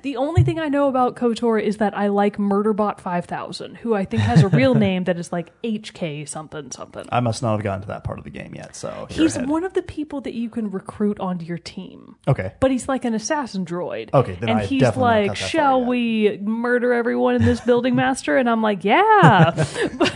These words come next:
Speaker 1: but, but I guess if you're playing the game and you're trying to be good, you tell him not to murder.
Speaker 2: That makes sense.
Speaker 1: What's the point of that? <laughs> I would have been evil for sure. <laughs> But anyways,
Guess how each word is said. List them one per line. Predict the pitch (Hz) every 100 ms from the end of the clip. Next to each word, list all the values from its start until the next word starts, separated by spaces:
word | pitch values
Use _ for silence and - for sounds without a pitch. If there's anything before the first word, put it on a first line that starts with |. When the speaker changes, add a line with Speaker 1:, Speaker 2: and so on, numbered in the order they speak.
| 403
Speaker 1:
but, | 349 370 320
but | 294
I | 262
guess | 254 240
if | 233
you're | 233
playing | 254 233 214
the |
game | 202 214 202
and |
you're | 175
trying | 156 - 208 185
to | 180
be | 165 202
good, | - 175 185 220 151 170 180
you | 202
tell | 220 185
him | 175
not | 165 151 -
to |
murder. | 247 285 320 349 349 -
Speaker 2:
That | 160
makes | 113 -
sense. | 208
Speaker 1:
What's | 294
the | -
point | 269 269 311 208
of | 180
that? | 214 240 190 196
<laughs> | 285 - 277 - - -
I | 285
would | 294 277
have | 240
been | 240
evil | - 165 -
for | 233
sure. | - - 233 180 98 - -
<laughs> |
But | 285 311 -
anyways, | 311 285 190 196 185 -